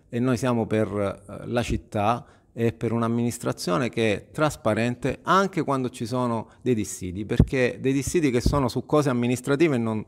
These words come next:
e non su altro. Quindi, eh,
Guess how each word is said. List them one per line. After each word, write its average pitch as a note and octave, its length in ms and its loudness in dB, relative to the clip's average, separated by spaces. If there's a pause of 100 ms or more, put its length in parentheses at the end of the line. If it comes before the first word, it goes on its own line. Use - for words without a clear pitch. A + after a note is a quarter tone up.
e A#2 80 -8
non A#2 240 -2
su - 140 -8
altro. F2+ 420 -4 (520)
Quindi, B2+ 600 0
eh, G2+ 800 -4